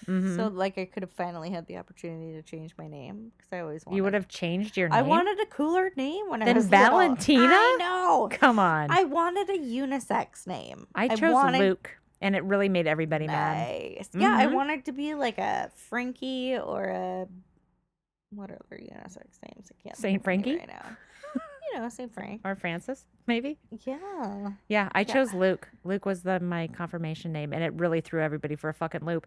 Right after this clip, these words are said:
Speaker 1: And because I was as contrary as I was, I was like, "Fuck you, I can pick whatever name I want."
Speaker 2: What is Saint Luke the patron saint of?
Speaker 1: I have no, I think it's medicine or something.
Speaker 2: Oh, Patricia.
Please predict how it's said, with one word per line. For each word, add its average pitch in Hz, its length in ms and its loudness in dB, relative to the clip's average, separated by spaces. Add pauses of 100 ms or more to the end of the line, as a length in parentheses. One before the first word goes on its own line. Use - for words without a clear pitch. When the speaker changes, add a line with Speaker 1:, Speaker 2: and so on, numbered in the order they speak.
(300)
Speaker 1:
And 220 180 0
because 240 440 4
I 180 140 2
was 175 200 0
as 175 120 -2
contrary 170 500 -2
as 165 100 -4
I 170 80 2
was, 185 200 2
I - 20 -8
was 165 100 -10
like, 175 160 -4
"Fuck 262 220 -4
you, 349 220 -2
I 285 100 0
can 254 120 -8
pick 240 140 -4
whatever 254 240 -4
name 294 160 -6
I 302 100 -4
want." 330 200 -2
Speaker 2:
What 226 400 0
is 226 120 -10
Saint 214 240 -10
Luke 208 200 -12
the 202 80 -16
patron 220 480 -14
saint 262 320 -14
of? - 80 -14
Speaker 1:
I 185 80 -6
have 143 140 -8
no, 135 380 -6
I 202 200 -6
think 339 140 -10
it's 285 100 -10
medicine 151 340 -4
or 131 60 -8
something. 135 260 -10
Speaker 2:
Oh, 240 640 -8
Patricia. 294 600 -18